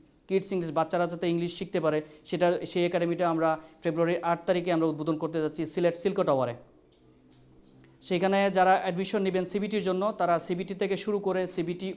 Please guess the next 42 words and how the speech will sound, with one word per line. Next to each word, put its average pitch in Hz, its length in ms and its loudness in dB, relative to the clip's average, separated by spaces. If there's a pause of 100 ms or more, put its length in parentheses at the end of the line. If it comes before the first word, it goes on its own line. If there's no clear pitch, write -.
ওইটি 175 260 0 (120)
এবং 170 120 2 (120)
প্রপার 185 240 0 (100)
গাইডলাইনের 185 440 2
মাধ্যমে 170 280 2 (180)
এই 180 140 2
দেশে 180 180 -2 (480)
আসা 240 220 2
পর্যন্ত 165 300 4 (100)
ভিসা 170 260 -2
প্রসেসিং 196 320 -4 (100)
থেকে 190 140 -2
স-, 196 100 -8 (380)
সহ 170 140 0 (580)
পাশাপাশি 180 360 0 (120)
এইখানে 196 320 2
আসার 190 180 -2 (140)
ওএসকি 196 340 0 (120)
যে 202 140 2
কোর্সটা 190 340 0
আছে, 185 100 -6 (100)
তারা 175 140 6 (120)
বাংলাদেশ 170 300 0 (160)
থেকে 190 160 -2 (100)
আসার 175 200 -4
পর 190 80 -2 (100)
আমাদের 170 240 0
এখানেই 175 280 -2
করবে। 175 180 -2 (560)
এ-, - 160 -4 (200)
এমনকি 180 340 0
তাদের 175 220 2
অ্যাকোমোডেশনে 202 600 0 (100)
হেল্প 190 180 4 (100)
করা 190 160 4 (100)
পর্যন্ত 165 280 0 (200)
A - 20 6 (100)
to 247 60 0 (100)
Z - 20 2 (200)
একজন 185 200 -2 (140)
স্টুডেন্টের 214 480 0
যা 175 60 6